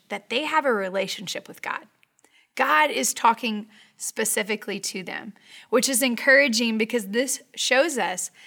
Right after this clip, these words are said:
that God has a relationship outside of the Garden of Eden with his people. So it's comforting. You know, um, before this, these verses six through seven, we find that Cain and Abel bring an offering to the Lord. Cain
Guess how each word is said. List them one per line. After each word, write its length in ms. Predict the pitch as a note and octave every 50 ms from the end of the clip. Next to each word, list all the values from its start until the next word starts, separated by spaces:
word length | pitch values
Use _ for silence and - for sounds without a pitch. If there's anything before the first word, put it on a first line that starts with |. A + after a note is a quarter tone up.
| - - -
that 140 | - G#3+ G3
God 180 | C4 B3+ C#4
has 220 | C4+ C#4+ C#4+ A#3 C4+
a 60 | B3+
relationship 720 | A3+ G#3+ G#3+ A3 G#3+ A3+ - - A3 G#3 - A3+ G#3 - -
outside 840 | - G3+ G3+ - - - - - - A#3 G#3+ A3+ B3 B3+ B3+ B3 G#3+ -
of 180 | - A3 G3
the 60 | F#3+
Garden 320 | G#3 G3 G3+ G3 F#3+ F#3 F3
of 100 | E3+ E3+
Eden 440 | - G3 F#3+ F3+ F3 D#3+ E3 D#3+ - _ - _ _
with 160 | - F#3 F3+ E3+
his 180 | E3+ D#3 -
people. 460 | - - G3 F#3+ - - - - - _ _ _ - - -
So 120 | - - G#3
it's 140 | G3+ G3+ -
comforting. 580 | - A3 G#3 G#3 G3+ - G3 F3+ F3 F3 F3 - - - - - - -
You 100 | A3+ A3
know, 260 | A3 G#3+ G#3 G#3 G3 - _ _ _ _ -
um, 320 | A3 G#3+ G3 F#3+ - - -
before 380 | G3 A3+ - - C4 C4 C4+ D4+
this, 560 | A3 A3+ G3+ G3+ A3 A3 - - - - - _ _ _ -
these 280 | A3 G#3 A3+ A3+ G#3+
verses 500 | A3 F3+ G#3 G#3 G3 F#3+ - - G3 G3+
six 240 | - - G#3 G3+ -
through 160 | - G#3+ G#3+
seven, 480 | G3+ - - F3 F3+ E3+ F3+ F#3 F#3+ G3 - - - - - - - -
we 100 | A#3 A3
find 560 | - - A3+ A3+ A3+ A3+ A3+ A3 G#3+ G3 - -
that 400 | G3+ F3+ G#3 G3+ G3 G3 - -
Cain 300 | - - A#3+ B3+ C4 B3+
and 120 | B3 A3+
Abel 320 | - - G#3 A3 G#3 G3+ G3
bring 260 | F3+ G#3+ G3+ G3 F#3+
an 100 | F#3 - -
offering 480 | G3+ F#3 F3 - - - - F#3 F3+ E3+ -
to 100 | - -
the 120 | - -
Lord. 280 | - - - - - G3 - _ _ _ _ _ _ _ _ _ _ _ _ _ _ _ - - - _ _ _ _ _ -
Cain 580 | - - C4+ C4+ C4+ A#3+ G#3+ G#3+ A3 B3+ A#3+